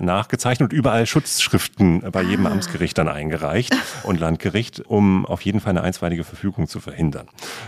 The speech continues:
Speaker 1: Das war so ganz
Speaker 2: Kannst du mal kurz er-, erläutern, was eine Schutzschrift ist? Also ich weiß es, aber es vielleicht,
Speaker 1: Mhm.
Speaker 2: äh, wissen es
Speaker 1: Mhm,
Speaker 2: nicht
Speaker 1: ja, klar.
Speaker 2: alle.
Speaker 1: Also man kann einer einstweiligen Verfügung, die normalerweise ohne mündliche Verhandlung ergehen
Speaker 2: Mhm.
Speaker 1: könnte,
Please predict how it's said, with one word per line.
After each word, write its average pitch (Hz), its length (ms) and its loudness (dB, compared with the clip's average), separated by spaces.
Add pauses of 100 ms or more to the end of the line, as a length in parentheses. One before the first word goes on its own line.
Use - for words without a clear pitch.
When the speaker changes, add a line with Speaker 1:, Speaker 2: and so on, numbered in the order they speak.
(100)
Speaker 1:
Das 107 160 2
war 113 120 4
so 101 120 2
ganz 101 260 0
Speaker 2:
Kannst 208 180 -4
du 254 40 -2
mal 233 140 2
kurz 240 220 -4
er-, 214 180 0
erläutern, 208 560 2
was 202 160 0
eine 190 240 -2
Schutzschrift - 680 -4
ist? 208 160 -4
Also 180 180 -4
ich 196 180 -10
weiß 190 260 2
es, - 80 -8
aber 175 140 -6
es - 100 -10
vielleicht, 107 460 0
Speaker 1:
Mhm. 87 60 -8
Speaker 2:
äh, 85 80 -10
wissen 104 180 -14
es 107 40 8
Speaker 1:
Mhm, 120 60 8
Speaker 2:
nicht 107 80 6
Speaker 1:
ja, 92 100 4
klar. 87 120 -2
Speaker 2:
alle. 180 140 -2 (340)
Speaker 1:
Also 98 380 4
man 101 120 2
kann 117 360 4
einer 101 280 2
einstweiligen 101 440 2
Verfügung, 131 400 2
die 98 140 0
normalerweise 92 1080 0
ohne 107 400 4
mündliche 117 440 4
Verhandlung 120 600 2
ergehen 101 360 0
Speaker 2:
Mhm. 87 60 4
Speaker 1:
könnte, 170 560 4